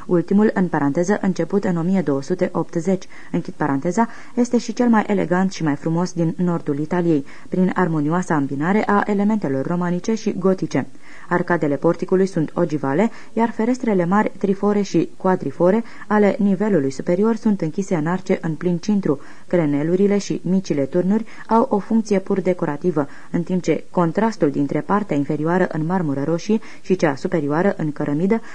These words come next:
creează un pitoresc efect cromatic.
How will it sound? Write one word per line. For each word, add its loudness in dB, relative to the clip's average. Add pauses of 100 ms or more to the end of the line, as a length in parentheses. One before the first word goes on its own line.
creează 2
un 6
pitoresc 0
efect -2
cromatic. -2